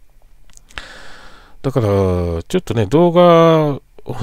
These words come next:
見る順番、これわかんないよね、これじゃね。わかんないですよね。だから、ここに、に、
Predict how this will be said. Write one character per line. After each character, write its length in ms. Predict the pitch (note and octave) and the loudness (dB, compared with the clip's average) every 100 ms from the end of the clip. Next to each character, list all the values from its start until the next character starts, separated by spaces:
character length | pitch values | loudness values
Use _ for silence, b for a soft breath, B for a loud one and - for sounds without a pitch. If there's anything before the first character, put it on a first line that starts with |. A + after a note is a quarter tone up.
| A#2 | 0
見 120 | D3+ | 4
る 120 | G3 - | 4 0
順 260 | - A#2 | -4 -6
番、 220 | A2 A#2+ | -4 -4
こ 140 | - B2 | -2 -2
れ 60 | |
わ 160 | F#2 F2+ | 0 -2
か 200 | - D3 | -2 -2
ん 80 | C#3 | 0
な 80 | F2+ | -2
い 80 | |
よ 60 | E2 | -4
ね、 120 | E2 | -8
こ 120 | - | -6
れ 80 | E2+ | -6
じ 100 | - | -6
ゃ 60 | E2+ | -8
ね。 280 | D#2+ D#2 - B B B B B B - | -8 -10 -12 B B B B B B -8
わ 160 | F#2+ | -8
か 180 | G2 E3 | -2 -2
ん 40 | D3+ | 0
な 100 | F#2+ | -2
い 40 | |
で 60 | E2 | -4
す 180 | - E2 | -6 -8
よ 80 | |
ね。 160 | D#2 F2+ | -10 -8
だ 120 | F#2+ F#2+ | -8 -4
か 80 | |
ら、 100 | A#2 | -4
こ 140 | G#2 - | -4 -6
こ 160 | D#3 | -2
に、 320 | D#3+ D#3 D3 - | 2 2 0 -4
に、 460 | C3+ D#3 D3 B2+ | -8 -4 -2 -4